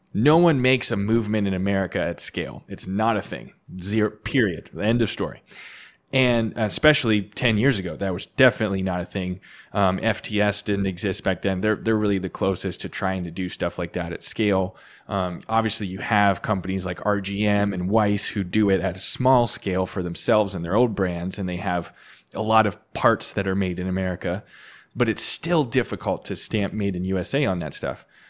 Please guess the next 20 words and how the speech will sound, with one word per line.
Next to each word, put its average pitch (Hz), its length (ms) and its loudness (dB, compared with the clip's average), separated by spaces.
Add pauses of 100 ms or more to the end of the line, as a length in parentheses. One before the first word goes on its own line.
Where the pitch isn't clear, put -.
(140)
But 104 140 0
the 113 60 0
companies 135 500 0
that 98 200 -2
could 147 600 2 (640)
were 117 240 8
what 113 180 8
I 120 100 8
call 117 220 4
the 95 100 0
great 113 320 2
American 104 540 0
watch 95 300 0
companies. - 560 -10
And 101 120 -2
I 104 40 0
also 120 340 2
did 98 180 -2
a 92 80 0
YouTube, 92 640 -4